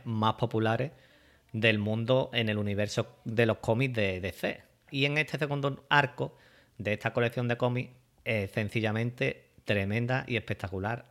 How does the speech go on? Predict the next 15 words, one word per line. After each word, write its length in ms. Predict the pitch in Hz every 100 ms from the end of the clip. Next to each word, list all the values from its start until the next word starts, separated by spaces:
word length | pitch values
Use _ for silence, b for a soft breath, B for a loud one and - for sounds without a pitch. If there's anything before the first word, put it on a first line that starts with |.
| _ -
lo 180 | 107
que 80 | 95
vemos 300 | 98 113 113
en 180 | 107 98
este 240 | 98 -
cómic 300 | 104 104 117
de 80 | 104
Harley 240 | 95 95 95
Quinn. 260 | 135 117 b b b b b
Como 240 | - 110 104
digo, 240 | 131 131
Harley 240 | 120 120 127
Quinn 180 | 131 131
está 160 | 131
destinada 720 | 127 123 123 127 143 - -